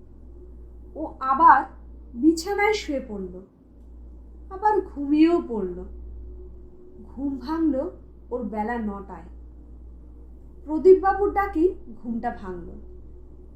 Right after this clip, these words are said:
ধরপড় করে উঠেই ও দরজাটা খুলল। তারপর একগাল হেসে ও প্রদীপবাবুকে ঘরে এনে বসালো। "কি ব্যাপার,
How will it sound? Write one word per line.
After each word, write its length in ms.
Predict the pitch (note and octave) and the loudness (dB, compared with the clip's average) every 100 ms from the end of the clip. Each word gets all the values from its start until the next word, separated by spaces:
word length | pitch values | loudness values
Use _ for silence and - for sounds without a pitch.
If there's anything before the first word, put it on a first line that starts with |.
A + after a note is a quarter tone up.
| - - - A3+ | -20 -20 -18 -18
ধরপড় 480 | - C#4 D4 G4 F#4+ | -4 0 0 0 -4
করে 240 | G4 - C#4 | -4 -4 -4
উঠেই 380 | F4 D4 D4 F#4 - - - - | -4 -4 -6 -6 -10 -20 -16 -10
ও 100 | D#4 | -6
দরজাটা 600 | A#3 A#3+ A3+ A3 B3 B3+ | 0 2 2 -2 -4 -6
খুলল। 340 | - G#3+ F#3+ F3+ - - - - - - - - - - - - | -8 -10 -10 -10 -14 -16 -16 -16 -16 -18 -18 -18 -18 -18 -18 -4
তারপর 420 | D#4+ E4 F4 F#4+ F4+ - | 2 2 4 0 0 -2
একগাল 440 | A3+ A#3 A3+ D#4+ D#4 | 0 0 -2 -6 -6
হেসে 580 | - C#4+ - B3 A#3+ - - - - - | -8 -8 -8 -8 -10 -12 -18 -20 -20 -10
ও 160 | F4 F#4+ - | -6 -6 -4
প্রদীপবাবুকে 840 | C4 A3+ D4+ D#4+ E4 E4+ C4 C4 - - - - | -2 0 2 0 -2 -4 -10 -12 -12 -16 -16 -14
ঘরে 440 | G#3 A#3+ A3+ A#3 A#3+ | -10 -2 0 0 0
এনে 160 | A#3 | -2
বসালো। 440 | G#3+ G3 - G3 F#3+ - - - - - - - - - | -4 -6 -10 -14 -14 -16 -18 -18 -18 -18 -18 -20 -18 -12
"কি 140 | A#3 | -4
ব্যাপার, 520 | B3+ C#4 C#4 A#3+ F3+ | 0 0 0 -2 -2